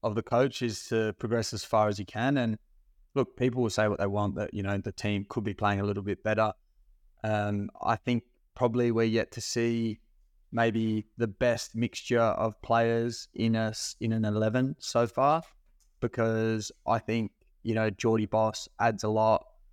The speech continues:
Um, I think in the first game, who was playing as the, as a two eights? It was Irvine and Metcalf. So I don't think we've seen McGree and Metcalf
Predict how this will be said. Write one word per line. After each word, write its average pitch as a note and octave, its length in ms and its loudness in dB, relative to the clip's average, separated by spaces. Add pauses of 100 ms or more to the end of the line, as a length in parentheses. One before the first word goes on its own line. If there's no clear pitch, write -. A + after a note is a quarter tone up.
(300)
Um, G#2 340 2
I G#2+ 60 -8
think A2 240 -4
in A2 60 -2
the A2 60 0
first A2+ 380 0
game, G#2+ 420 0
who A2+ 140 0
was G#2+ 140 -4
playing G#2 360 2
as G2+ 120 -2
the, G#2+ 320 0
as G2+ 120 -6
a G#2 60 -2
two G#2+ 220 0
eights? G#2+ 240 4
It - 20 -2
was G#2 220 -4
Irvine G#2 720 0 (100)
and G2 800 -2
Metcalf. G#2 640 0 (400)
So G#2+ 360 2
I A2 100 2
don't G#2+ 280 -2
think G#2+ 180 -6
we've G2+ 180 -8
seen G#2 640 -2
McGree G#2+ 640 0
and G2+ 140 0
Metcalf G2 560 -2